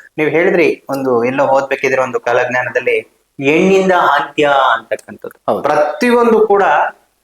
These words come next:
Speaker 1: ಪ್ರಾರಂಭ ಆಗೋದು ಹೆಣ್ಣಿಂದನೇ, ಅಂತ್ಯ ಆಗೋದು
Speaker 2: ಹೆಣ್ಣು.
Speaker 1: ಹೆಣ್ಣಿಂದನೇ.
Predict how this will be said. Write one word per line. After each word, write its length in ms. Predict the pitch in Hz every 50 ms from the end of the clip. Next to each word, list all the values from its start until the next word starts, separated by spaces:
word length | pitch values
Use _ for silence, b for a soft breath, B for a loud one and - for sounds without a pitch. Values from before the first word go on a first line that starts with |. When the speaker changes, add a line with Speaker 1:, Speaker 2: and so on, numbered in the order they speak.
| _ b b b _
Speaker 1:
ಪ್ರಾರಂಭ 440 | - 151 139 143 151 170 180 185 190
ಆಗೋದು 440 | 190 180 165 156 156 165 180 180 185
ಹೆಣ್ಣಿಂದನೇ, 960 | 180 - 135 139 147 151 151 151 156 151 143 127 117 120 143 165 - _ _ _ _ _ _ _ _
ಅಂತ್ಯ 400 | 127 139 160 165 165 - 220 202
ಆಗೋದು 460 | 143 127 127 135 131 147 151 208 302
Speaker 2:
ಹೆಣ್ಣು. 400 | - - _ _ _ 135 120 107
Speaker 1:
ಹೆಣ್ಣಿಂದನೇ. 520 | 101 131 151 160 151 147 139 127 - -